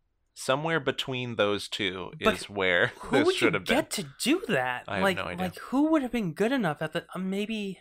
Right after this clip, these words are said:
Speaker 2: maybe, like, a James Gunn?
Speaker 1: I feel like James Gunn really would have,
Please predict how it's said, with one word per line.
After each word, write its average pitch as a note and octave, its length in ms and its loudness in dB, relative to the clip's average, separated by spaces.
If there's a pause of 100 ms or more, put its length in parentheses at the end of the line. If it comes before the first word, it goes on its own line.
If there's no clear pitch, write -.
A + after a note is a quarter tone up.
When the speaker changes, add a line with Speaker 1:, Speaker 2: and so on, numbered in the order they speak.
(800)
Speaker 2:
maybe, G3+ 260 -6
like, G3+ 180 -4
a C#3+ 60 -2
James D#3+ 400 -4
Gunn? F#3+ 520 -6 (2000)
Speaker 1:
I C3 120 -8
feel A3 200 -4
like G#2+ 180 2
James G2+ 320 -6
Gunn G2+ 400 -10
really C3 420 -2
would F2 240 -4
have, E2+ 200 -8